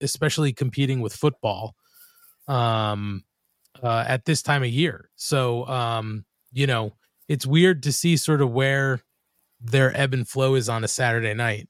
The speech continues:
especially because it's like, sometimes there are sports on and they do shit.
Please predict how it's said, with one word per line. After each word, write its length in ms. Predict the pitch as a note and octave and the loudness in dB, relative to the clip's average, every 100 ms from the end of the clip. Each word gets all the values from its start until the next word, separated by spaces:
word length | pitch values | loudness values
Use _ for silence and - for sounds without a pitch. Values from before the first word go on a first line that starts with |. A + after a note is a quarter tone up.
| - | -4
especially 460 | C#3 D3+ C3+ C3+ A#2+ | 0 2 2 2 0
because 440 | A#2 - C3 A2 | -2 0 0 0
it's 160 | A2+ C3+ | -4 -2
like, 220 | A#2+ - | -2 0
sometimes 500 | - E3+ F#3+ F#3+ D#3 | -2 0 2 2 4
there 140 | E3 | 2
are 160 | D#3 G#3 | 4 2
sports 400 | - D3 C3 - | 2 2 2 2
on 340 | A#2+ B2+ C#3 C3 | 0 0 -2 -2
and 140 | C3+ | 0
they 80 | C3+ | 2
do 240 | B2 C#3+ A#2+ | 4 2 2
shit. 340 | - F3 G#2+ | 2 0 0